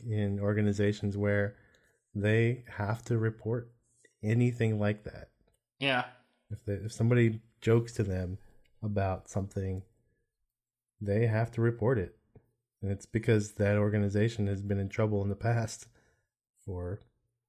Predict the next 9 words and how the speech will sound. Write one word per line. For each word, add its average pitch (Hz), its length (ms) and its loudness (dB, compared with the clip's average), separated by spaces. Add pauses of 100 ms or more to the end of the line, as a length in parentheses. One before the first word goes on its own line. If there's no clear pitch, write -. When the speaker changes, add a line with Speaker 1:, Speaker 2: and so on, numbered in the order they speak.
(160)
Speaker 1:
ignoring 98 480 0
things 98 240 -4
like 92 200 -6
that. 95 280 -8
So - 100 -6
they're 98 300 -2
ultra 110 340 -2
paranoid 95 540 -4
now. 92 320 -6